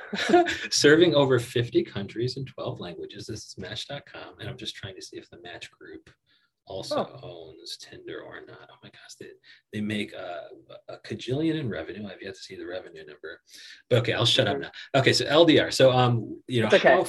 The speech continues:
Speaker 2: This
Speaker 1: how
Speaker 2: has
Speaker 1: many
Speaker 2: officially
Speaker 1: epis-
Speaker 2: become a, this has become a Phoebe Waller-Bridge
Speaker 1: <laughs>
Speaker 2: and Match dot com appreciation episode. And, uh, <laughs>
Speaker 1: Brought to you by, I love that. Brought to you by Fleabag and Match. Um, and so how many, how many kind of episodes do you envision doing? How many have you done so far? And kind of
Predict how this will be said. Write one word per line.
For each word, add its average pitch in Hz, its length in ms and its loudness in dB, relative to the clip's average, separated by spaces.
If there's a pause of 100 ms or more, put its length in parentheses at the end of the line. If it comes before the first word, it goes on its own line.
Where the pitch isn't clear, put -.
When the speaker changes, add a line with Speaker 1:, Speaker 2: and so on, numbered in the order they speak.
(140)
Speaker 2:
This 170 100 8
Speaker 1:
how 170 40 6
Speaker 2:
has 208 100 10
Speaker 1:
many 180 140 8
Speaker 2:
officially 165 280 8
Speaker 1:
epis- 214 40 4
Speaker 2:
become 214 280 4
a, 165 400 4 (320)
this 453 120 -6
has 180 120 -6
become 190 280 0
a 165 120 2
Phoebe 208 240 4
Waller-Bridge 180 800 6 (100)
Speaker 1:
<laughs> - 100 4
Speaker 2:
and 143 280 2
Match 156 240 0
dot 175 180 6
com 151 380 0
appreciation 147 680 -8
episode. 123 360 -14 (260)
And, 147 160 -4
uh, 139 140 -2
<laughs> - 80 2
Speaker 1:
Brought 190 220 6
to 208 100 6
you 190 100 4
by, 156 160 4
I 139 60 4
love 120 260 4
that. 101 140 -2
Brought 117 160 -2
to - 20 -4
you 135 80 -10
by 127 120 -2
Fleabag 123 400 2
and 117 80 -2
Match. 98 300 -8 (300)
Um, 117 280 2
and 104 120 -6
so 127 80 -4
how 160 240 -2
many, 180 240 4 (300)
how 127 100 -6
many 139 160 2
kind 127 200 -2
of 101 120 -8
episodes 113 560 -4
do 104 120 -8
you 98 60 -4
envision 104 360 -6
doing? 87 260 -10
How - 140 -10
many 101 160 -4
have 90 100 -10
you 85 80 -10
done 90 160 -14
so 92 180 -12 (120)
far? 78 240 -10
And 87 120 -16
kind 98 200 -12
of 87 80 -12